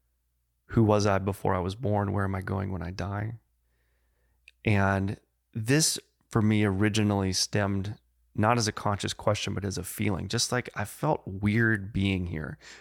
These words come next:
weird being in a form, weird being in this dimension, um, and just didn't quite feel home. You know, what, what am I doing here? What is this realm, you know?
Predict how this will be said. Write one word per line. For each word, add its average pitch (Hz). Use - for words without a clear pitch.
weird 110
being 98
in 101
a 95
form, 90
weird 98
being 101
in 92
this 90
dimension, 95
um, 92
and 113
just 127
didn't 190
quite -
feel 139
home. 110
You 113
know, 113
what, 107
what 104
am 110
I 90
doing 120
here? 92
What 92
is 156
this -
realm, 98
you 92
know? 117